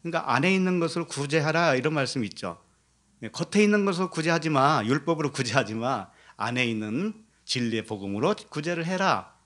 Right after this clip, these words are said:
그래야 그게 생명이 되지 않겠니?" 계속 그 말씀을 하시는 거예요. 자, 그러면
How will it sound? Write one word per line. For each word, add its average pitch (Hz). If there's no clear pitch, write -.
그래야 185
그게 156
생명이 190
되지 123
않겠니?" 104
계속 117
그 139
말씀을 131
하시는 151
거예요. 95
자, 147
그러면 156